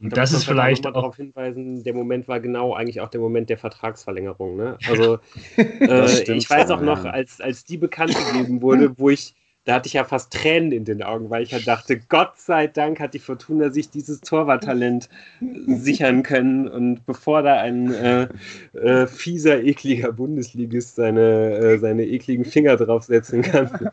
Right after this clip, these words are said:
Speaker 2: <laughs> Zum Glück hat man diesen Torwart jetzt irgendwie, ähm, ja, auch irgendwie in der Zukunft. Und, äh, zum Glück hat er sich für die Fortuna entschieden. Ja, und genau wie du es gesagt hast, Jan, seitdem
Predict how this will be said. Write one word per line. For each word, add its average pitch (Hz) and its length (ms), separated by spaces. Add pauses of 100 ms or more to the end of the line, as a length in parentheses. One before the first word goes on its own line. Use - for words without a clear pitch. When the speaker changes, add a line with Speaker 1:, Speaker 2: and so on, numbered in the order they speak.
(120)
Speaker 2:
<laughs> - 240
Zum 147 280
Glück 165 420
hat 156 160
man 143 140
diesen 135 220
Torwart 147 400
jetzt 113 260
irgendwie, 117 480
ähm, 110 560 (540)
ja, 123 260
auch 120 140
irgendwie 123 240
in 127 80
der 139 120
Zukunft. 143 640
Und, 113 440
äh, 110 260
zum 131 140
Glück - 60
hat 123 100
er 123 60
sich 127 120
für 139 80
die 135 100
Fortuna 143 480
entschieden. 123 540 (560)
Ja, 113 220
und 107 280 (380)
genau 113 260
wie 110 80
du 107 60
es 113 120
gesagt 107 300
hast, 104 160
Jan, 104 360 (120)
seitdem 110 580